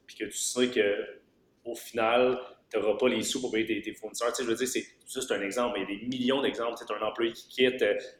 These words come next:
euh, t'as un fournisseur qui dit, « Hey, ma-, j'ai tel produit backorder. » Euh, tu sais, t'as, t'as des, des, des tonnes de problèmes qui peuvent survenir, mais dans tous les cas, tu vis ça tout seul, tu sais.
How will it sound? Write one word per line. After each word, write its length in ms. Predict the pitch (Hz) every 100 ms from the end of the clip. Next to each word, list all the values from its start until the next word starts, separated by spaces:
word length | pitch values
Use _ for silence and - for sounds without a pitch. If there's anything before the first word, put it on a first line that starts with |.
| 107
euh, 140 | 104
t'as 100 | 117
un 60 | 107
fournisseur 460 | - 117 110 127 127
qui 120 | 117
dit, « 140 | -
Hey, 160 | 113 117
ma-, 120 | 113 - _ _
j'ai 320 | - 107 107 -
tel 140 | 113
produit 260 | 117 110 117
backorder. » 380 | 101 107 104 120 127 - - - 98
Euh, 220 | 98 98
tu 160 | 113
sais, 20 | 123
t'as, 80 | - - - -
t'as 80 | 95
des, 160 | 95 95
des, 100 | 95
des 320 | 95 _ - _
tonnes 300 | - 156 151
de 80 | 104
problèmes 360 | 107 107 123
qui 80 | 123
peuvent 140 | 107 98
survenir, 420 | 104 101 104 101 - _
mais 60 | 101
dans 120 | 98
tous 180 | - 170
les 180 | 131 -
cas, 280 | 135 160 - - - _ -
tu 140 | -
vis 80 | -
ça 160 | - 127
tout 100 | -
seul, 320 | - 113 104
tu 80 |
sais. 80 | -